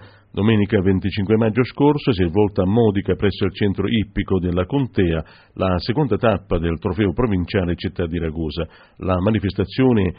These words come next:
in cui cavalieri e amazzoni hanno potuto esibire tutta la loro bravura e mostrare la grande sintonia raggiunta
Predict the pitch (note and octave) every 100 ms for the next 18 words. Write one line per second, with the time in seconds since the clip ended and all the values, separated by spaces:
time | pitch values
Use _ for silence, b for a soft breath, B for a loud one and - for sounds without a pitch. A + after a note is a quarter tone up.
0 | b b - F#2 F2 G#2+ F#2+ F#2 F#2 A2
1 | F2+ F#2 - F2+ - F2 G#2+ F#2+ - F2
2 | E2+ E2+ - F#2 F2 F2 G2 G2+ F2 E2+
3 | F#2+ G2 E2+ - C#3 C3 G2 E2+ G2 F2+
4 | D#2+ F2+ G#2+ C3 F#2+ - D#2+ D#2+ - B2
5 | C3 F#2+ E2 E2 F#2+ G2+ F2+ F2 F#2 F#2
6 | G2+ F2+ E2+ E2 B2 G2+ G2+